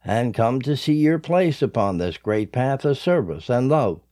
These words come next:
so that all these things may be reflected through your individual and beautiful souls and minds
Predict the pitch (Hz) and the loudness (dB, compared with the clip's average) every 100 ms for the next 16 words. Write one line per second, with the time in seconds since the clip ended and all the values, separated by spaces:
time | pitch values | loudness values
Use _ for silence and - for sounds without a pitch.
0 | _ _ - 151 143 151 - 165 160 135 | _ _ 0 2 4 2 0 2 2 4
1 | 135 147 - 175 151 113 104 117 120 113 | 2 0 0 0 0 0 0 0 0 0
2 | 127 139 139 - 196 185 127 87 82 156 | -2 -2 -2 0 0 0 -2 -2 -4 -2
3 | 156 101 101 110 90 135 139 147 175 165 | 0 0 0 -2 0 0 0 0 0 0
4 | 104 80 69 - - 98 87 110 147 104 | 0 -2 -4 -6 -4 -4 -2 0 2 2
5 | - 110 117 - 143 131 90 78 98 - | -2 -2 -2 0 2 4 2 -2 -6 -12
6 | _ - 104 117 147 160 165 120 80 87 | _ -4 -2 0 0 0 0 -2 -2 -6
7 | 85 | -8